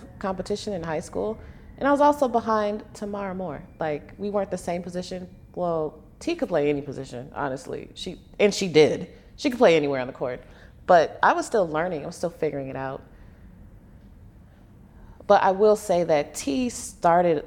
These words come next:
she really started a culture at North. Um, that giving back part and coming back and lifting up your teammates, T really,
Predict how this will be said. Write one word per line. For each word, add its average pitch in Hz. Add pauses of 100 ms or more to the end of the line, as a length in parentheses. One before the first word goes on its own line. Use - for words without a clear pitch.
(160)
she 277
really 180
started 143
a 127
culture 131
at 135
North. 123 (420)
Um, 131 (2250)
that 180
giving 170 (240)
back 110
part 131 (140)
and 120 (560)
coming 208
back 151
and 143
lifting 190
up 160
your 143
teammates, 139
T 294
really, 160